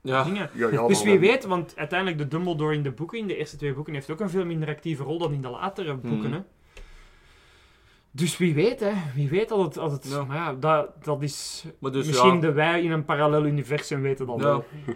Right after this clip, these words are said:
Speaker 1: Maar dus, ja, de, die kleine... Allee, dat is de naam van iedereen toon die er niet meer is en zo. En een paar toffe beelden van bepaalde acteurs die er niet meer zijn.
Speaker 2: Ja.
Speaker 1: Eh, dat was goed gedaan.
Speaker 2: Dat is.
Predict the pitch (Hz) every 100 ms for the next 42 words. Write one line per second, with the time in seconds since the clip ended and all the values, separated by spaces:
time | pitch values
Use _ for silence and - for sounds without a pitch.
0 | - _ - - 131 135 120 - 117 113
1 | 117 117 - - - 127 120 113 110 117
2 | 113 117 113 110 107 104 107 113 107 -
3 | _ _ - 110 107 104 95 107 104 107
4 | 107 104 95 104 101 98 95 95 92 98
5 | 95 95 95 98 - 98 92 90 90 90
6 | 104 - 110 113 101 101 101 101 101 98
7 | 95 101 98 95 107 104 104 98 95 95
8 | 95 95 95 _ _ _ _ _ _ 165
9 | 95 90 92 101 101 - 101 92 73 95
10 | _ _ _ - - _ _ _ 147 143
11 | 160 -